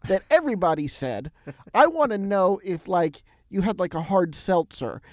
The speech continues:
Speaker 1: and would, like, chug it at any time somebody said "fuck." <laughs>
Speaker 2: Uh,
Speaker 1: Because
Speaker 2: I should've.
Speaker 1: you'd be on the floor.
Speaker 2: But I wouldn't be talking to you right now because I'd probably be laid up in a hospital somewhere in L A.
Speaker 1: <laughs>
Speaker 2: Um, <laughs> because I
Speaker 1: Wait, wait.
Speaker 2: wouldn't have been able to get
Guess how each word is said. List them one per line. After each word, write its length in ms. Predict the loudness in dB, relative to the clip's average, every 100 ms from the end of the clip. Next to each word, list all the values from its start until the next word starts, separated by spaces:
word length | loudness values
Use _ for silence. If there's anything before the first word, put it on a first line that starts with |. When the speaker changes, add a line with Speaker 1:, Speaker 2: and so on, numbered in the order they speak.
| _ _
Speaker 1:
and 180 | -2 0
would, 180 | -2 0
like, 400 | 0 0 -4 -20 _ _ -12
chug 320 | 0 2 4
it 100 | 2
at 160 | 0 -2 0
any 240 | 0 0
time 300 | -2 -2 0
somebody 320 | 0 0 0
said 260 | -2 -8 -6
"fuck." 400 | -6 -6 -10 -20 _
<laughs> 20 | -12
Speaker 2:
Uh, 120 | -12 -20 -2 2 4 6 6
Speaker 1:
Because 180 | 4 2
Speaker 2:
I 120 | 2
should've. 400 | 0 2 2 2
Speaker 1:
you'd 160 | 0
be 80 | 4
on 160 | 2 2
the 80 | -2
floor. 500 | -2 2 2 2 -4 -14 -16 -18 _
Speaker 2:
But 160 | -4 -2
I 100 | -2
wouldn't 320 | 2 0 0
be 80 | -8
talking 360 | -2 -2 0 -2
to 40 |
you 80 | -4
right 160 | -4 -4
now 160 | -4
because 220 | -4 -6 -8
I'd 160 | -10
probably 320 | -6 -6 -6
be 20 | -6
laid 220 | -4 -4
up 180 | -4 -6
in 80 | -6
a 60 |
hospital 500 | -4 -4 -6 -12 -12
somewhere 460 | -10 -10 -8 -6 -6
in 80 | -6
L 240 | -6 -6
A. 220 | -6 -6 -10
Speaker 1:
<laughs> 40 | -2 -2 -2 -6 -6 -8 -14 -4
Speaker 2:
Um, 440 | 0 2 2 -4 -10 -4
<laughs> 500 | 0 0 -2 -2 -2
because 580 | -2 0 0 2 2 2
I 60 | 2
Speaker 1:
Wait, 40 |
wait. 60 | 2
Speaker 2:
wouldn't 160 | 0 -4
have 180 | -6
been 140 | -6 0
able 260 | 2 2
to 180 | 0 -2
get 320 | -2 -4 -8